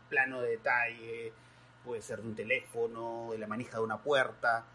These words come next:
y digamos más está este trabajo, pues, del fuera de campo, ¿no? Un poco para imaginar toda esta acción monstruosa, ¿no? Pero, eh, lo interesante está en eso, ¿no? Digamos, en, en descubrir esta,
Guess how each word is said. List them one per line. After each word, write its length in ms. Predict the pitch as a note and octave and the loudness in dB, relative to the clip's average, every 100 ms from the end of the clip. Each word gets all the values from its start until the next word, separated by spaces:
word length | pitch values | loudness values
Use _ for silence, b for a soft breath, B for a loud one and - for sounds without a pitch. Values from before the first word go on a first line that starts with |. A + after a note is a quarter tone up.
| - | -12
y 60 | F3 | -6
digamos 420 | F3+ A3 C4+ G#3+ | 0 0 0 0
más 300 | A#3+ B3+ A3+ | 2 2 0
está 260 | G#3+ - A3 | -4 -2 -4
este 180 | A3 | -2
trabajo, 460 | A3 E3 F3+ - F#3+ | 0 4 4 2 -2
pues, 200 | - F#3+ | 2 2
del 140 | F#3+ C#3+ | 2 -2
fuera 260 | - F3+ | 0 2
de 120 | E3+ E3 | 2 4
campo, 420 | D3+ B2 - - G2 | 4 4 -2 -12 -6
¿no? 140 | G3 | -4
Un 80 | C4 | -4
poco 320 | - D#3 E3+ | -2 -2 0
para 640 | E3+ C3 A2 G2 F2+ E2+ F#2+ | 2 4 4 0 -4 -12 -12
imaginar 720 | A2 A2+ A2+ A2+ B2 C#3+ D3+ D3+ D3 B B B - - - - | -4 -4 -4 -2 2 4 2 -2 -16 B B B -20 -20 -20 0
toda 360 | D3 D3 C#3+ | 2 4 2
esta 200 | C3+ D3 | 0 -4
acción 260 | - - D3+ | -4 -4 -4
monstruosa, 460 | C3 - G3 - | -4 0 -2 0
¿no? 100 | G#2 - B B - - | -10 -14 B B -20 -6
Pero, 340 | D3+ D#3 D3+ - | 0 2 0 -4
eh, 320 | D#3 D3+ D3+ - - - - - | -6 -6 -10 -12 -20 -20 -20 -8
lo 60 | F#3 | 2
interesante 440 | F#3+ F#3 C#4+ D4 | 2 2 0 0
está 240 | F#4 C4 | 2 2
en 80 | B3 | 2
eso, 320 | B3+ - A#2+ | 2 0 -2
¿no? 180 | B2 A#3+ | -2 0
Digamos, 500 | A3+ F#3+ A3+ G#3 - | 0 0 0 -2 -4
en, 420 | D#3 C3 A#2+ A2 G#2 - | -6 -6 -8 -10 -12 -8
en 180 | C3+ B2 | -6 -4
descubrir 760 | B2+ - C3+ C3 D3+ A#3 A3+ - | -8 -8 -4 -4 -2 -4 -4 -2
esta, 1040 | F#3+ - G3+ G3 E3 C#3+ A#2+ A2 G#2 | -2 -2 -2 0 2 0 0 -4 -6